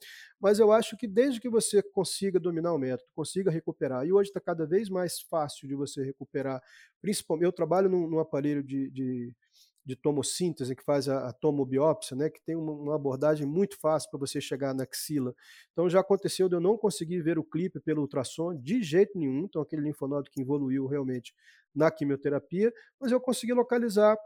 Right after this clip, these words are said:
por, eh, tomobiópsia. Então a gente vai lá, tomobiópsia não, que não foi uma tomobiópsia, faz uma localização pelo aparelho de tomossíntese.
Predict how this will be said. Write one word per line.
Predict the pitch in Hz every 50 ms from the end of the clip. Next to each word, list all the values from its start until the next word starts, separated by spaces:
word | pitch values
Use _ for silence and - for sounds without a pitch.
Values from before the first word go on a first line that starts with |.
| - -
por, | 180 180 196 214 226 208 - _ _ 202
eh, | 185 180 180 170 165 - _
tomobiópsia. | - 185 190 196 202 196 233 202 175 175 156 135 - - 151
Então | - - 160 175 220
a |
gente | 220 202 220 214 -
vai | 202 220 208
lá, | 180 175 -
tomobiópsia | - 190 180 185 175 165 165 185 208 208 - -
não, | 175 180
que | - -
não | 151 143
foi | - 156 160
uma | 175 180
tomobiópsia, | 170 - 185 196 196 185 180 127 - - 139 -
faz | - 151 143
uma | 160 160 160
localização | 151 165 175 - 170 165 160 160 147 139 - 160 175
pelo | - - 185 190
aparelho | 185 - 185 175 180 180 180 185
de | -
tomossíntese. | - 190 202 202 190 - 160 143 - -